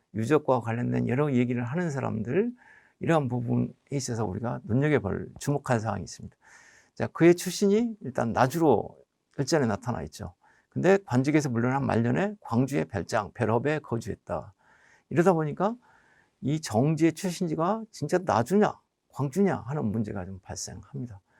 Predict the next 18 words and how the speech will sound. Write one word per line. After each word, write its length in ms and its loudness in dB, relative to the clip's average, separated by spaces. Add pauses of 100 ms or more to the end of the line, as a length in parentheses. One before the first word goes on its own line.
(300)
즉, 220 2 (580)
나주가 460 2
본관이고 840 2 (340)
이제 160 -4
정지는 640 2 (300)
광주에 360 0
살았던 340 0
게 80 0
아니냐 400 0 (280)
하는 240 -4
얘기이고, 720 -8 (300)
그래서 260 0 (220)
광주 300 0
사람이다, 540 0 (100)
이렇게 260 -4
얘기하는 320 -2
사람도 300 -2
있고요. 320 -20